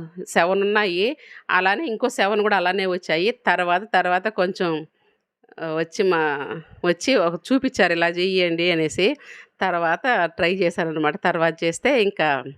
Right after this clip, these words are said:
పర్లే, బాగానే వచ్చింది. ఇంక మీదట అలానే చేయాలి అనేసి అనుకుంటున్నాను. ఇంకా చికెన్ అయిపోయిందంటే నెక్స్ట్ చికెన్, సారీ, వడ అయిపోయిందంటే నెక్స్ట్ చికెన్ చేసేయాలి.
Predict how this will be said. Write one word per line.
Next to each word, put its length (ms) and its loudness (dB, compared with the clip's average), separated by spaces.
పర్లే, 300 -4
బాగానే 400 -2
వచ్చింది. 400 -2
ఇంక 180 2
మీదట 320 2
అలానే 480 2
చేయాలి 440 2
అనేసి 200 0
అనుకుంటున్నాను. 760 0
ఇంకా 440 0
చికెన్ 540 -2
అయిపోయిందంటే 760 0
నెక్స్ట్ 340 -4
చికెన్, 680 -2
సారీ, 400 -2
వడ 240 2
అయిపోయిందంటే 580 -2
నెక్స్ట్ 460 -4
చికెన్ 280 0
చేసేయాలి. 640 2